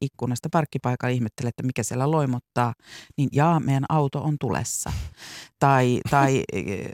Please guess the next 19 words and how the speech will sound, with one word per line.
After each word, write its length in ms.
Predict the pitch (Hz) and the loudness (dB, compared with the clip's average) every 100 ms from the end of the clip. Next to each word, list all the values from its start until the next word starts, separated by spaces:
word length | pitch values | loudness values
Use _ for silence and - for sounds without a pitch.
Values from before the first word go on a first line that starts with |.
| - - | -10 -8
jonkun 440 | 113 147 143 143 | 0 0 0 0
kerran, 380 | 143 139 139 143 - - | 2 2 2 0 -8 -10
ö, 40 | - 55 - | -8 -6 -6
sitten 400 | - 135 - 131 - | -6 -4 0 0 2
on 220 | 143 139 _ - | 2 0 _ 0
pyykkituvassa 720 | 156 - 151 139 139 - 143 | 0 0 -2 0 0 -2 0
äidin 280 | 147 143 147 | 0 0 0
kanssa 360 | 139 - 143 | -2 -2 -2
ripustamassa 640 | - 147 139 - 147 139 151 | -2 -2 -4 -4 -4 -4 -4
pyykkejä, 500 | 156 131 - 135 127 | -2 -2 0 0 2
niin 240 | 131 131 131 | 2 0 0
iskä 240 | 135 - | -2 -2
ryntää 400 | 135 131 127 127 | 0 0 0 -2
sinne 320 | 123 139 135 135 _ _ - | 0 -2 -2 -4 _ _ -4
jälleen 200 | 127 135 | -2 0
kerran, 200 | 143 135 | 0 0
olisiko 200 | 123 - | 0 0
ollut 100 | 131 | 2
lauantai-ilta, 640 | 131 127 131 127 131 123 | 2 2 0 0 0 0